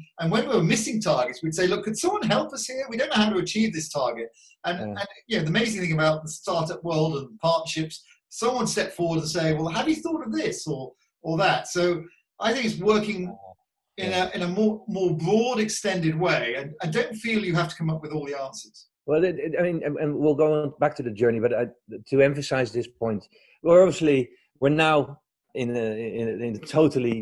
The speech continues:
Speaker 2: new environment. The, everybody's talking about the, the new reality or the next reality, and we don't know what it's gonna look like. But we did a poll among the I R G participants last week, uh, a good, uh, sixty of them, uh, and, and we asked, "To what degree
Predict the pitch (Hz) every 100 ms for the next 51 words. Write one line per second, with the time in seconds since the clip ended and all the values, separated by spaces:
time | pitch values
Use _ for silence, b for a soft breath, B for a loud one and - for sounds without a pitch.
0 | 113 110 98 90 87 90 92 - 107 107
1 | 107 107 110 101 110 98 98 98 95 95
2 | 101 123 107 110 107 107 104 104 101 95
3 | 92 90 95 110 - 101 104 98 95 98
4 | 92 - B B B - 120 135 139 107
5 | 101 104 95 95 92 98 92 95 92 90
6 | 85 - _ b b - 131 160 214 -
7 | 185 190 170 143 135 127 117 120 117 120
8 | 113 104 120 123 113 - 113 135 120 110
9 | 107 98 - 107 107 - 117 101 - 101
10 | 98 - b b - 110 143 135 - 120
11 | 113 107 - 143 - 113 98 92 95 95
12 | _ _ _ _ 113 113 110 131 135 143
13 | 156 151 147 - 160 160 143 123 139 135
14 | 127